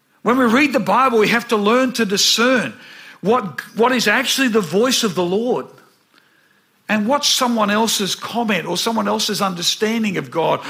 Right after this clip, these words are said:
or someone else's re-, interpretation or, or what's the legalism comment about that issue,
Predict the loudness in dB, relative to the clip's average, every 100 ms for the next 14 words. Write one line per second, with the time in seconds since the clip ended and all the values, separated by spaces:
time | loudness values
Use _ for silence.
0 | -4 -2 0 0 2 2 2 0 0 -2
1 | -6 -10 -4 0 2 0 0 -2 -2 -4
2 | -2 0 0 -4 -8 -6 0 2 2 2
3 | 2 2 4 2 2 2 2 0 -4 -6
4 | -4 -2 -2 -4 -2 0 -2 0 -2 0
5 | 0 0 -2